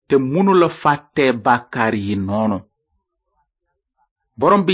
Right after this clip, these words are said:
Yàlla miy àtte àddina, lu jub rekk lay def. Te li njub teg Yàlla dogal mooy peyug bàkkaar moo di dee ak safara su dul fay mukk.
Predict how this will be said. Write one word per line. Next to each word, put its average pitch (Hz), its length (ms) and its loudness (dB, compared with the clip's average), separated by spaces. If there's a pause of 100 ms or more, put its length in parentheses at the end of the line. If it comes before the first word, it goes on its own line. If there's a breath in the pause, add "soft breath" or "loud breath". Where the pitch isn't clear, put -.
Yàlla 190 280 6
miy 160 300 0
àtte 135 300 0
àddina, 127 480 0 (520)
lu 127 220 -4
jub 147 160 -2
rekk 151 300 -2
lay 110 200 0
def. - 320 -10 (920)
Te 160 120 2
li 190 140 4
njub 190 340 0
teg 185 220 -2
Yàlla 151 360 2
dogal 123 320 0
mooy 107 400 2 (160)
peyug 120 280 0
bàkkaar 113 680 -4
moo 98 340 -6
di 95 120 -10
dee 120 440 0
ak - 200 -6
safara 107 340 -10
su - 140 -16
dul 95 160 -8
fay 90 280 -12
mukk. - 260 -16